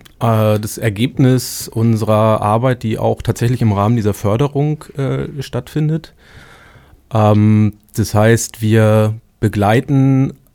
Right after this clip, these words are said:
Protestformen auf der Straße der extremen Rechten, Aufmärsche, wie zum Beispiel morgen auch am, am vierten März gibt es ja wieder einen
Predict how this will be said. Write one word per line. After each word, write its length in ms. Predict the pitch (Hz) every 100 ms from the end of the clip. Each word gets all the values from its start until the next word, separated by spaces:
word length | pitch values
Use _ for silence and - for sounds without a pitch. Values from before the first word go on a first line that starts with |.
| _ _ _ _ _ _ _ - _ -
Protestformen 1200 | - 110 131 139 - _ _ _ - 123 123 135
auf 140 | 117
der 120 | -
Straße 300 | - - -
der 100 | -
extremen 380 | 113 - 117 110
Rechten, 400 | 104 113 - 127
Aufmärsche, 460 | - 117 127 120 107
wie 80 | 113
zum 160 | 107
Beispiel 300 | 107 - 110
morgen 440 | 104 101 120 131 135
auch 400 | 107 127 - 120
am, 260 | 110 113
am 520 | 110 107 107 107 107 110
vierten 380 | - 113 110
März 300 | 107 107 123
gibt 180 | - -
es 80 | -
ja 120 | 113
wieder 260 | 110 113 104
einen 360 | 107 113 107